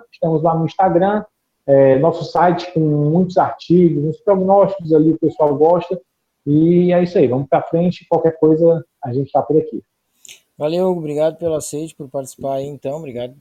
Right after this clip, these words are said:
Speaker 2: é, pela tua disponibilidade de tempo. E, claro, agradecer demais ao Ricardo aí pra, a gente sempre fecha, a gente, as considerações finais, a gente deixa fazer o fechamento dos Faircasts especiais, sempre o convidado, né? Ele que,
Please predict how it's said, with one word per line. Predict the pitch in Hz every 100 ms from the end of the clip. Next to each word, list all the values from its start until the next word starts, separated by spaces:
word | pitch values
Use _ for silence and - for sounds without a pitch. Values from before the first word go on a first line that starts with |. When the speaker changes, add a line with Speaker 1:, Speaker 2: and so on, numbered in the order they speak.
| -
Speaker 2:
é, | 117 113 113 104 104
pela | 120 117
tua | 131
disponibilidade | 117 131 127 123 127 113
de |
tempo. | 160 190 190 _ _ _
E, | 202 254 233
claro, | 240 247
agradecer | 202 202 180
demais | 214 196 196 208
ao |
Ricardo | 196 190 180 180 202 170
aí | 175
pra, | - 160 156 147
a | 143
gente | 196 202
sempre | 285 233
fecha, | 208 214 240 190 139 - - _
a | 147
gente, | 170 160 170
as |
considerações | - 180 196 175 185
finais, | 185 185
a | 185
gente | 190 - - -
deixa | 196 247
fazer | 214 180
o | 196
fechamento | 196 180 160 175 185
dos | 156 147 165 160 135
Faircasts | - 160 170 165
especiais, | - 160 - 170 -
sempre | 190
o | 196
convidado, | 214 214 180 170
né? | 151
Ele | 143 156
que, | 175